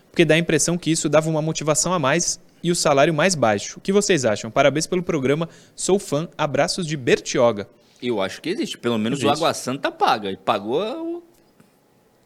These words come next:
Speaker 1: Existe,
Speaker 2: bem,
Speaker 1: mas
Speaker 2: né?
Speaker 1: ge-,
Speaker 2: Nesse Campeonato
Speaker 1: é,
Speaker 2: Paulista.
Speaker 1: pelo que a gente ouve falar, é por vitória.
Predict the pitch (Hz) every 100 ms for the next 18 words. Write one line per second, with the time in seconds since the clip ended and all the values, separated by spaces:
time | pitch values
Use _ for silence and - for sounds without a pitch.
0 | _ - - 185 147 220 - 165 165 120
1 | 107 123 131 127 160 - 143 143 127 120
2 | 113 98 90 165 165 139 131 120 113 110
3 | 127 147 160 151 170 - 135 110 -